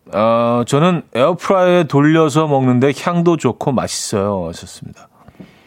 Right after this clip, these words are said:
음, 그쵸. 예, 이것도 방법이죠. 예. 에어프라이어에 소세지 한 뭐, 한, 한 사 분? 사 분 정도 돌리면 딱, 예.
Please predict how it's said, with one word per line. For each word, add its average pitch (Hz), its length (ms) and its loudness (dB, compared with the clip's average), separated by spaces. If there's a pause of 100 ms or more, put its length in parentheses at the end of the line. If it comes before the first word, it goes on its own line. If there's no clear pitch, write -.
(1000)
음, 131 420 4
그쵸. 156 520 -2 (180)
예, 113 160 -2
이것도 147 240 -2
방법이죠. 117 560 -2 (440)
예. 90 220 -10 (1300)
에어프라이어에 110 1700 -2 (240)
소세지 113 540 -4 (360)
한 185 180 0
뭐, 175 520 0
한, 190 340 -4 (1000)
한 170 80 -6
사 156 220 -2
분? 175 260 0 (380)
사 147 220 -4
분 156 140 -2
정도 143 360 -2
돌리면 135 360 -4
딱, 139 280 -4 (400)
예. 90 320 -4